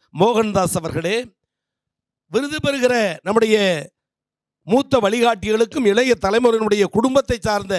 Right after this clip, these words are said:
அன்பு சகோதரர்களே, சகோதரிகளே, அருமை ஐயா சுபையருடைய துணைவியார், எங்கள் பாசத்திற்குரிய அம்மையார் அவர்களே, இன்னும் இந்த நிகழ்விலே கலந்து கொண்டிருக்கிற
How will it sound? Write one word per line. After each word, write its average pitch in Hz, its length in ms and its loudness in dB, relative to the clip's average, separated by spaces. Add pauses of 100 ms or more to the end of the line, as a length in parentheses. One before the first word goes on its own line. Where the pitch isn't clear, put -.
(960)
அன்பு 233 300 0
சகோதரர்களே, 202 760 0
சகோதரிகளே, 190 680 -2 (960)
அருமை 226 320 2
ஐயா 202 300 0
சுபையருடைய 208 760 -2 (1120)
துணைவியார், 208 560 2
எங்கள் 190 280 -6
பாசத்திற்குரிய 208 680 -4 (400)
அம்மையார் 214 480 -2
அவர்களே, 170 360 -8 (140)
இன்னும் 226 360 -6 (140)
இந்த 180 160 -12
நிகழ்விலே 240 420 -4
கலந்து 208 280 -6
கொண்டிருக்கிற 190 500 -10